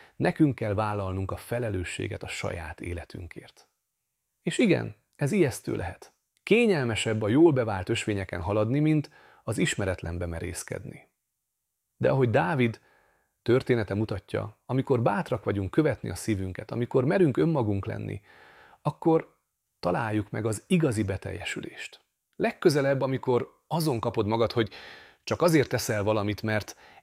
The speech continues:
ezt várják el tőled, állj meg egy pillanatra. Kérdezd meg magadtól, ez tényleg az, amit én akarok? Ez visz engem közelebb a céljaimhoz, az igazi önmagamhoz?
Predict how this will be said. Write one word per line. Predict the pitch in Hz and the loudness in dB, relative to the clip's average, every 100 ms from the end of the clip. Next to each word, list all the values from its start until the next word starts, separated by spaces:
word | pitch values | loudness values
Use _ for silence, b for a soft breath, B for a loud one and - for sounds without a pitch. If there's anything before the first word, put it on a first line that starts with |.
| _ | _
ezt | 151 147 - | -4 -2 -4
várják | 110 113 107 104 101 | -2 0 2 0 -2
el | 117 110 | -2 -2
tőled, | - 160 151 143 B B B | 4 4 4 0 B B B
állj | 170 160 120 104 | 0 2 4 2
meg | 98 104 | 2 -2
egy | 90 | -4
pillanatra. | - 98 92 87 - - - _ _ _ _ _ _ - | -2 -4 -4 -8 -10 -14 -16 _ _ _ _ _ _ 0
Kérdezd | 170 151 110 | 2 2 0
meg | 110 | 0
magadtól, | 98 98 92 - - - - B B B B B B | 0 0 0 -4 -4 -4 -8 B B B B B B
ez | - 113 98 - _ - _ _ - | -6 -4 -4 -10 _ -20 _ _ 4
tényleg | 123 156 131 | 4 6 2
az, | 123 | 2
amit | 123 113 107 | 0 -2 -2
én | 101 | -4
akarok? | 123 - - - - B B B B | -4 -2 -4 -4 -14 B B B B
Ez | 160 165 135 | 0 2 2
visz | 123 - - | 0 -2 -6
engem | 120 120 117 107 | -4 -2 0 -2
közelebb | 101 151 135 107 98 | 0 2 2 0 -2
a | 98 | -6
céljaimhoz, | - 110 101 98 98 90 - - _ | 2 2 2 0 -2 -4 -8 -14 _
az | 117 107 | -4 2
igazi | 190 165 123 120 - | 4 4 4 0 0
önmagamhoz? | 113 123 139 147 110 90 - - | 0 2 2 0 -2 -4 -8 -16